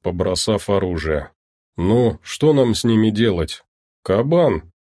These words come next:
так нехай мевки с артами, нам до Жаштавы долго не шут. Они ведь хотели». Я достал П Д А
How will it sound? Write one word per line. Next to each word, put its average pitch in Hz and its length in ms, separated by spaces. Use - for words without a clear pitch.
так 110 200
нехай 160 420
мевки 139 460
с - 120
артами, 104 460
нам 127 360
до 131 260
Жаштавы 131 560
долго 120 380
не 101 160
шут. 101 380
Они 139 220
ведь 135 160
хотели». 135 680
Я 110 220
достал 139 440
П 107 160
Д 104 120
А 135 360